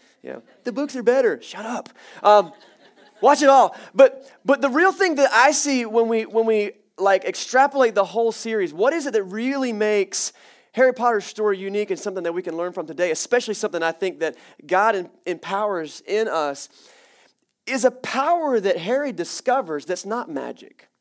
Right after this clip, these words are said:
It's a power that all of us have access to.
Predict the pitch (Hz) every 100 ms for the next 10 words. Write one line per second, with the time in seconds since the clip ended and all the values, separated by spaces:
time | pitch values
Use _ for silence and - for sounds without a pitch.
0 | _ _ _ 240 240 214 247 294 240 202
1 | 277 277 139 135 - 151 135 131 - 123
2 | 123 - -